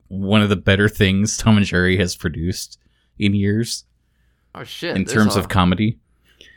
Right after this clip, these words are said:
Speaker 1: Um, and also the game is actually fun. That's the weird part. Like, this has a competitive scene in Korea.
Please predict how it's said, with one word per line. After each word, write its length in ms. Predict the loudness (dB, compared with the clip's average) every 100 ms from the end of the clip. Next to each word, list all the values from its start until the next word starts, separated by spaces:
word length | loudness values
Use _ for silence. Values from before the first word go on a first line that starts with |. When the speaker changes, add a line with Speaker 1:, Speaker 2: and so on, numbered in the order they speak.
| _ -20 _ _ _ _ _ _ _ _ _ -2
Speaker 1:
Um, 420 | 0 2 0 0
and 140 | 4 6
also 260 | 4 4
the 80 | 2
game 320 | 2 0 2
is 100 | 4
actually 360 | 4 2 0 -8
fun. 360 | -4 -4 -4 0
That's 260 | 0 0
the 100 | -2
weird 320 | 2 2 2
part. 360 | 4 4 2 0
Like, 180 | -2 0
this 200 | 0 4
has 200 | 2 2
a 60 | 0
competitive 680 | 2 6 8 8 6 2 0
scene 380 | 0 2 4 2
in 120 | -2
Korea. 580 | -4 -2 0 0 -2